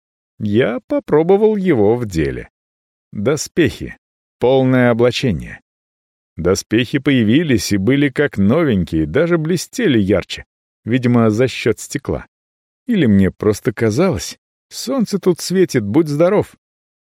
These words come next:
«А будь у меня мозги», сказал я пустому залу, Я бы пополнил резерв в саду камнями.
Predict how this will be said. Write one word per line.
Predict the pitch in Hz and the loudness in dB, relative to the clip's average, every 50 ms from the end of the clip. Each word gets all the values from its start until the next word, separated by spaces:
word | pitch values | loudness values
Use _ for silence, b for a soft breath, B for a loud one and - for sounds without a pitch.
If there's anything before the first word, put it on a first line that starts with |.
| _ _ _ - | _ _ _ -4
«А | 110 113 123 135 | 0 0 0 0
будь | 127 139 170 208 180 - | 0 0 -2 -2 0 2
у | 175 160 | 2 2
меня | 160 165 165 175 185 180 | 4 4 4 4 2 2
мозги», | 170 165 160 143 123 110 107 107 120 170 214 214 175 | 2 2 2 2 0 0 -2 -2 -2 -2 -2 -2 -2
сказал | - - - 147 135 123 135 147 139 135 | -2 -2 0 0 2 2 4 4 4 4
я | 131 131 131 | 4 4 2
пустому | 117 - 131 131 - - - 160 147 131 127 120 | 2 0 -2 -2 -2 -2 0 0 2 4 4 2
залу, | 110 101 117 135 131 120 101 90 78 - _ _ _ _ _ _ _ _ 107 95 | 2 2 2 4 4 4 2 2 0 -2 _ _ _ _ _ _ _ _ -4 0
Я | 101 123 147 175 180 185 | 0 2 2 2 2 4
бы | 202 196 190 | 4 2 4
пополнил | - 196 185 170 - - 180 180 185 185 185 190 185 185 180 | 2 0 0 0 0 2 2 2 4 4 2 2 4 4 4
резерв | 180 185 190 151 131 156 165 160 - - - - | 4 4 4 4 4 2 2 2 0 -6 -16 -14
в | |
саду | - - - 190 180 156 120 120 139 165 170 160 127 - | -12 -4 0 0 2 2 4 4 6 6 6 4 4 2
камнями. | - 123 147 160 151 131 117 120 135 160 180 180 170 143 104 78 - | 0 -2 -2 0 0 2 2 2 4 2 2 2 2 2 0 0 -2